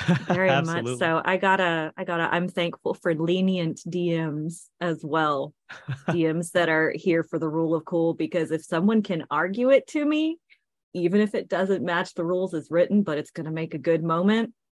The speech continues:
Speaker 1: I'm in. Let's
Speaker 2: I mean,
Speaker 1: go.
Speaker 2: even, even if it's not, you know, raw, even if it's not rules as written,
Speaker 1: Mm-hmm.
Speaker 2: if it makes sense, if it's
Speaker 1: We can
Speaker 2: logical,
Speaker 1: make it make sense.
Speaker 2: yeah, if <laughs> we can, look,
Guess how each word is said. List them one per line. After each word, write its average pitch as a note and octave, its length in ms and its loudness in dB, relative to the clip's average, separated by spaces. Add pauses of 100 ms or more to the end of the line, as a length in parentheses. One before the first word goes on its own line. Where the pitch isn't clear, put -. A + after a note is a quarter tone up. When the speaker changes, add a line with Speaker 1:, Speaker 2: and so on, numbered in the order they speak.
(680)
Speaker 1:
I'm E3 100 -6
in. A#2+ 200 -10 (180)
Let's - 140 -6
Speaker 2:
I - 20 -2
mean, D3+ 140 0
Speaker 1:
go. G3 60 -2
Speaker 2:
even, A3 360 0 (680)
even A3 420 -2
if C3 120 0
it's B2 200 -4
not, C3 420 0 (640)
you B2+ 120 -4
know, G2+ 120 -4
raw, G#2+ 380 0
even A#2 260 -2
if G#2+ 80 -6
it's G#2+ 160 -8
not G#2+ 260 -4
rules G#2+ 280 -4
as G#2+ 120 -2
written, G#2 420 -4
Speaker 1:
Mm-hmm. F#3 260 0
Speaker 2:
if - 120 2
it D3 160 4
makes D3 440 0
sense, A#2 420 -2
if G#2+ 100 -2
it's A2 300 -6
Speaker 1:
We C#4+ 220 0
can A#2 100 -2
Speaker 2:
logical, D3+ 560 2
Speaker 1:
make G#3+ 60 0
it A3 60 -2
make A3+ 100 -14
sense. C3+ 500 -8
Speaker 2:
yeah, A2 160 -2
if B2+ 500 0
<laughs> - 40 -20 (340)
we D#4 140 6
can, - 220 0 (200)
look, D3 180 0